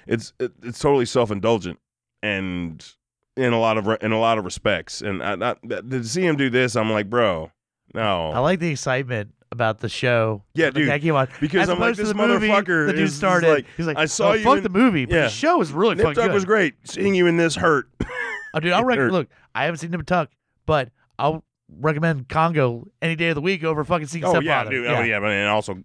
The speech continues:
Speaker 1: ninety-five's Congo.
Speaker 2: Ugly
Speaker 1: Yes.
Speaker 2: Gorillas, go away.
Speaker 1: Ugly
Speaker 2: Yes.
Speaker 1: Gorillaz. <laughs>
Speaker 2: Sorry, I love that movie.
Speaker 1: Uh, so, all right.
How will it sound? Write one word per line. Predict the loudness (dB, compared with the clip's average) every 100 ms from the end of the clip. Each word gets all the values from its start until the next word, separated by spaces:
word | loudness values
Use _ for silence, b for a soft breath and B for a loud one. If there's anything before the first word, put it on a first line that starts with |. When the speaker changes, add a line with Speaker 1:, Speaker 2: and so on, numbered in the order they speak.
| -6
Speaker 1:
ninety-five's | -6 -4 -4 -4 -2
Congo. | -2 -2 -4 -4
Speaker 2:
Ugly | 0 0
Speaker 1:
Yes. | 2
Speaker 2:
Gorillas, | 2 2 0 -4
go | -2 2
away. | 2 2
Speaker 1:
Ugly | 0
Speaker 2:
Yes. | 0 0 -2 -4
Speaker 1:
Gorillaz. | -6 B B B
<laughs> | B _ _
Speaker 2:
Sorry, | -6 -2 0
I |
love | -2 -8 _
that | -2
movie. | 2
Speaker 1:
Uh, | 4 4 4 4 4 2 0 0
so, | 2 2 0 -4
all | 0
right. | 2 0